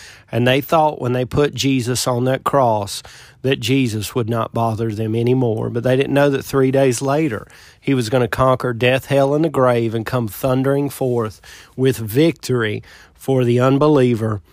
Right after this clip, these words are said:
and for all those that would put their faith and trust in the Lord Jesus Christ.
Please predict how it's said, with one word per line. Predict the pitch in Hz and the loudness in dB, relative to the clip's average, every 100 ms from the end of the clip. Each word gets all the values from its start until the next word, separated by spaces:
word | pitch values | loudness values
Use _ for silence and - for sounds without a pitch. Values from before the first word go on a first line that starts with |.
| _ _ _ _ _ _ - _ - | _ _ _ _ _ _ -20 _ -2
and | 123 101 | -2 2
for | 127 123 | 2 4
all | 143 147 | 2 0
those | 139 131 117 | -2 -2 -4
that | 135 135 | -6 -6
would | 117 | -4
put | 131 120 | -4 -2
their | 123 113 | -4 -2
faith | 135 127 113 | -2 -2 -2
and | 127 131 | -6 -4
trust | 143 127 113 - | 0 0 0 -4
in | 110 | -4
the | 110 | 0
Lord | 117 117 113 | 2 2 0
Jesus | 117 120 107 117 - | -2 -2 -2 -4 -4
Christ. | 135 120 110 110 - - | -2 0 0 -4 -10 -16